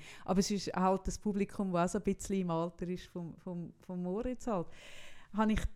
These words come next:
Speaker 2: ich habe das alles wahnsinnig schön und lieb. Für mich ist das ein bisschen der Kirchenersatz gewesen, auch am Sonntagmorgen gewesen.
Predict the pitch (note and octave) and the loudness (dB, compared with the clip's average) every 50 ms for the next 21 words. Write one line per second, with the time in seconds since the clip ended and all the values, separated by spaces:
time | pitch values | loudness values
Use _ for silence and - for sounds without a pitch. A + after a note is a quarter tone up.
0 | - - - - - A#3+ A3 G3+ - - G3 G#3 A#3 A3 - - F3+ F3 F3 F#3+ | -8 -6 -4 0 2 2 2 2 4 4 4 4 4 2 0 -6 -4 2 4 6
1 | F#3 F#3 G3+ A3 - A3+ G#3+ G3+ F#3+ - - - - _ - - - - - G#3 | 6 8 6 4 4 4 4 4 2 0 -4 -14 -20 _ -14 -12 -8 6 8 10
2 | G3 G3+ G#3 G#3+ G#3+ G#3+ G#3 G3 F#3 - G3 G3+ G3+ G#3 G#3 G#3 G#3 - - - | 10 12 10 8 6 4 0 -2 0 0 2 2 4 4 2 2 0 -4 -10 -12
3 | - - - - G#3+ G#3 G3+ G3+ G#3 - - G#3+ - - G3+ F3+ - - G#3 G3 | -10 -12 -8 -4 -2 -2 0 -2 -2 -2 -4 -4 -2 -2 -4 -4 -4 -2 -2 0
4 | F#3+ - - - G#3+ G3+ G#3 G#3 G3+ G3+ F#3+ - - F#3+ F#3+ - - - - F#3 | 2 2 2 2 0 2 2 2 2 2 0 2 2 2 2 0 -2 -2 -2 0
5 | F#3 F3+ F3 F3+ F3+ F3+ F3+ - F#3+ F#3 - - F#3+ F#3 F3+ F3+ F#3 F3 - - | 2 2 2 2 0 0 0 0 0 2 2 0 0 2 2 2 0 0 -2 -8
6 | - - - F3+ | -8 -6 -6 -6